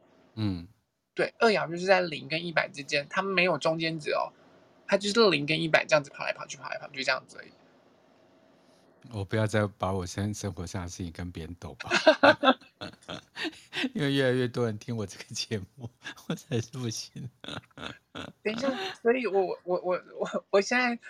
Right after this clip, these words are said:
Speaker 2: 不知不觉也有在曝光我自己吗？
Speaker 1: <laughs> 我最近就多了一个巴拿马的国家，
Speaker 2: 嗯。
Speaker 1: 然后他，我觉得他很有趣哦，就是可能，可能是一群人吧，他就会开始回溯我过去的节目这样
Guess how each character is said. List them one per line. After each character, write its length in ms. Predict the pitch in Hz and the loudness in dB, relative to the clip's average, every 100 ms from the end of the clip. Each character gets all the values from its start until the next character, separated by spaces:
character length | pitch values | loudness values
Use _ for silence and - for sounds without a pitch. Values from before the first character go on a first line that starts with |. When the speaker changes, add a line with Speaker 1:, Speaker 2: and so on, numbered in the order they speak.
| - | -10
Speaker 2:
不 100 | 208 | -8
知 140 | 214 | -6
不 140 | 226 240 | -6 -2
觉 180 | - - - | -4 -4 0
也 80 | 214 | 8
有 100 | 196 | 8
在 200 | 196 214 | 8 6
曝 240 | 254 - 233 | 6 2 4
光 220 | 208 233 | 6 6
我 100 | 190 | 4
自 200 | 156 196 | -2 -4
己 260 | 180 190 170 170 | -4 -8 -8 -14
吗？ 100 | - 160 - _ - - - 285 | -2 -2 -2 _ -20 -16 -6 -6
Speaker 1:
<laughs> 800 | 294 _ _ - - - 226 - | -6 _ _ -12 -10 -8 -10 -6
我 160 | 123 | -4
最 160 | 110 165 | 0 2
近 180 | 160 151 | 2 4
就 300 | 147 143 139 143 - | 4 4 2 -4 -8
多 180 | 139 131 | 0 2
了 100 | 120 | 2
一 120 | 113 | 2
个 400 | 107 101 95 80 - _ _ - - - _ - | 0 0 -2 -6 -14 _ _ -20 -20 -20 _ -8
巴 140 | - 110 | -2 2
拿 160 | 107 | 2
马 180 | 104 82 | 0 -4
的 120 | - | -10
国 240 | - 78 76 | -14 -14 -14
家， 420 | - 82 71 - - _ - | -12 -12 -12 -16 -20 _ -8
Speaker 2:
嗯。 100 | 254 202 | -6 -4
Speaker 1:
然 0 | |
后 180 | 131 151 | 0 0
他， 160 | 170 160 | 2 0
我 160 | 127 | 0
觉 140 | 113 131 | -4 -4
得 60 | |
他 180 | 131 147 | -2 -2
很 160 | 131 113 | -2 -2
有 180 | 92 85 | -4 -8
趣 380 | - - 117 95 | -14 -12 -10 -10
哦， 140 | 92 104 | -12 -10
就 160 | 135 | -8
是 80 | 147 | -10
可 160 | - 110 | -8 -8
能， 160 | 107 | -6
可 140 | 123 131 | -6 -6
能 100 | 123 | -6
是 140 | - | -6
一 80 | 151 | -10
群 320 | - - 104 | -8 -6 -4
人 200 | 104 90 | -4 -6
吧， 300 | 90 90 87 - - - - | -8 -10 -12 -18 -20 -20 -12
他 100 | - | -8
就 140 | 143 151 | -2 0
会 160 | 147 | 0
开 200 | 135 143 | -2 -4
始 180 | 131 110 | -4 -6
回 180 | - 98 | -6 -6
溯 160 | - | -4
我 100 | 107 82 - | -6 -6 -8
过 100 | 101 | -8
去 160 | - | -8
的 80 | 92 | -10
节 260 | 85 - 78 | -10 -14 -14
目 200 | 87 85 | -14 -14
这 140 | 87 | -16
样 100 | 87 | -18